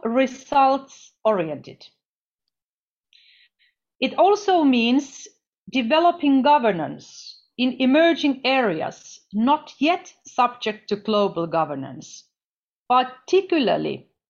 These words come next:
those where national boundaries mean nothing. For instance,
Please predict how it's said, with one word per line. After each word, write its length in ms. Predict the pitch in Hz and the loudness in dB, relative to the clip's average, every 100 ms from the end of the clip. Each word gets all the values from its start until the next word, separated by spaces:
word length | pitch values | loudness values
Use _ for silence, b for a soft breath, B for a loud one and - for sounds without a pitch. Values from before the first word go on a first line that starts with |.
| _ | _
those 440 | 175 247 311 285 - | -2 0 0 -2 -4
where 460 | 254 247 233 208 - | 0 2 0 -2 -8
national 560 | 220 285 - 254 240 208 | -4 -4 -2 0 0 0
boundaries 920 | 226 247 208 165 135 127 - - - _ _ _ _ - | 0 0 0 -2 -4 -10 -14 -20 -20 _ _ _ _ -6
mean 340 | 196 185 165 - - _ | -4 -4 -6 -12 -20 _
nothing. 440 | 180 196 190 131 - - - - _ _ _ _ _ _ b b b b b _ | -6 -4 -6 -10 -14 -20 -20 -20 _ _ _ _ _ _ b b b b b _
For 140 | 294 285 | 0 2
instance, 720 | 311 277 - - - - - | 2 2 0 -12 -14 -14 -20